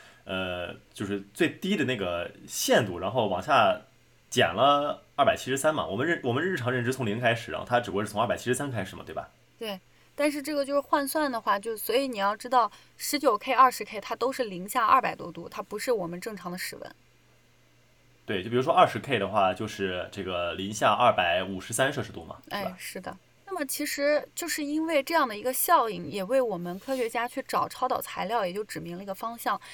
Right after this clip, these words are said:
Speaker 2: 因为我们想去做超导，我们不可能就是跟盲人摸象一样，就是瞎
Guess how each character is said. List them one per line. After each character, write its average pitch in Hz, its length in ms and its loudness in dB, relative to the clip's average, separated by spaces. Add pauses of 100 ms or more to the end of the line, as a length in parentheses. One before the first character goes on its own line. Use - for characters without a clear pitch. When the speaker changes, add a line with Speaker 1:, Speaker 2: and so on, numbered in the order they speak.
(140)
Speaker 2:
因 349 120 2
为 330 80 4
我 233 60 4
们 226 160 -4
想 185 180 -2
去 247 140 -12
做 240 260 0
超 - 240 -6
导， 190 140 0
我 180 140 -2
们 226 120 -4
不 294 120 -6
可 - 160 -12
能 185 160 -6
就 233 120 -6
是 180 320 -6 (240)
跟 233 220 -4
盲 202 160 2
人 220 100 -6
摸 247 160 -2
象 233 300 -2
一 - 20 -6
样， 185 140 -6
就 196 80 -12
是 196 240 -6
瞎 247 320 4